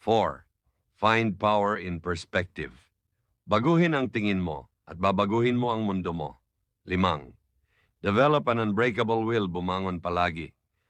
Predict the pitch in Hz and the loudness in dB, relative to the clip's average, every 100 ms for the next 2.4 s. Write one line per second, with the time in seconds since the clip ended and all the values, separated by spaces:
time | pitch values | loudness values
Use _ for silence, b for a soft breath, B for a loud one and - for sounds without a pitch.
0 | - 87 85 101 131 131 120 107 113 117 | -10 -8 0 2 2 2 0 2 2 2
1 | 90 78 73 80 78 90 85 82 80 85 | 0 -6 -6 -8 -4 -4 -4 -4 -4 -4
2 | 82 73 73 | -4 -8 -12